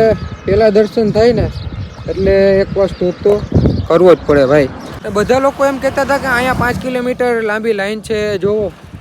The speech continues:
કંઈ લાંબી લાઈન નથી ભાઈ, તદ્દન ખોટી વાત છે.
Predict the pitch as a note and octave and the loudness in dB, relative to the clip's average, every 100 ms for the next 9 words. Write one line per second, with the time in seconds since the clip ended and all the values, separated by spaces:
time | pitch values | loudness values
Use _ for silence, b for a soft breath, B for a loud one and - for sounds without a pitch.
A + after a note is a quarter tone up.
0 | - - - - - - - F#3+ A#3 G#3 | -18 -20 -20 -20 -20 -20 -12 -6 -4 -2
1 | G3 G3+ F#3+ F#3+ F3 E3+ D#3 D#3+ D3+ - | -2 -2 -2 -4 -8 -10 -6 -4 -4 -6
2 | - - - - - - - - - - | -6 -6 -8 -8 -6 -4 -4 -6 -6 -4
3 | - - - - - - - - - - | -6 -8 -8 -8 -8 -12 -12 -12 -10 -10
4 | - - - - - - - - - - | -8 -8 -8 -6 -6 -6 -6 -6 -6 -2
5 | - - - F#3+ A#3 A3 - - - F#3 | 0 0 -2 -4 -2 0 0 2 0 0
6 | F3 - G3 | -4 -8 -10